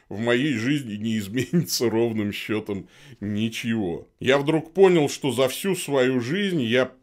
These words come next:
почти ни разу не встречал Новый год вне дома. То есть всегда дома, вот в той семье, где я говорил, что это вот я дома. Ну, сначала,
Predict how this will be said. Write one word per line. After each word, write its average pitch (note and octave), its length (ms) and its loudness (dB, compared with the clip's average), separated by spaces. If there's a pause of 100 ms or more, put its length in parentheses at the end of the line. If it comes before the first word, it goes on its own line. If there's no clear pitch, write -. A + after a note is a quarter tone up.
почти E3 680 -2
ни C3+ 180 0
разу D3 420 2
не A#2+ 140 0
встречал C3 640 -4
Новый A#2 360 -2
год B2 360 -4
вне A#2+ 320 -4
дома. A2+ 480 -2 (120)
То C#3 80 2
есть C3 200 0
всегда D3+ 520 2
дома, B2 600 2
вот A#2 280 -4
в - 100 -16
той C3+ 240 6
семье, C3 540 0
где A2+ 400 -4
я A2 300 -2
говорил, G#2+ 480 -2
что - 200 -8
это G#2+ 180 -6
вот A2 260 -6 (280)
я G#2+ 220 -2
дома. F#2 460 -6 (340)
Ну, F#3+ 140 6
сначала, G2+ 800 0